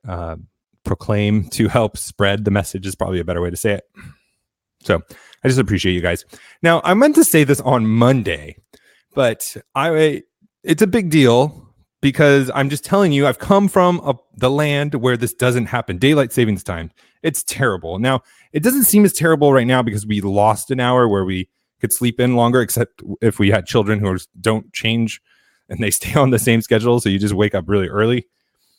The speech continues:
But let me tell you, we don't need it.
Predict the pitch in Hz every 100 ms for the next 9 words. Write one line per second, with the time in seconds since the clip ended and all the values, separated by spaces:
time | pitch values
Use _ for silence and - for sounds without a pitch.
0 | _ _ _ _ _ _ _ 127 143 -
1 | 170 185 196 175 101 _ _ _ _ _
2 | _ _ _ _ - 143 190 240 190 202
3 | 117